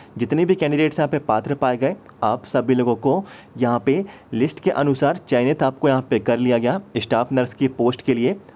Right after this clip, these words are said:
और ये वेतनमान आपको यहाँ पे दिया जाएगा। सीपीसी पे मैट्रिक्स लेवल सात आपको यहाँ पे वेतनमान मिलेगा। अट्ठाईस हज़ार सात सौ रुपये आपको यहाँ पे सैलरी दी जाएगी और शासन द्वारा जितने भी समय समय पे महंगाई भत्ते हैं, अलाउंसेज हैं, ये सारी सुविधा आपको यहाँ पे दी जाएगी।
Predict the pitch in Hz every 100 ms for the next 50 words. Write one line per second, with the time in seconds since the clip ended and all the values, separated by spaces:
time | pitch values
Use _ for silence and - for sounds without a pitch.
0 | - 113 120 110 120 110 110 127 120 120
1 | 117 110 127 117 107 110 113 117 107 127
2 | 196 - - - - 139 135 147 185 180
3 | 143 139 139 151 147 143 143 156 113 151
4 | - 123 117 147 131 139 110 104 123 120
5 | 123 120 113 123 202 - - - - 113
6 | - 165 190 156 175 147 135 143 143 -
7 | 110 - 135 127 131 - 107 123 127 127
8 | 113 127 202 - - - 110 127 165 -
9 | - - 139 117 180 160 170 143 135 151
10 | 143 170 - 131 143 147 139 127 160 190
11 | - - - 110 113 127 160 117 113 143
12 | 131 - 107 107 110 107 135 160 196 -
13 | 127 131 120 160 - 120 135 160 113 110
14 | 139 127 - 113 113 120 107 175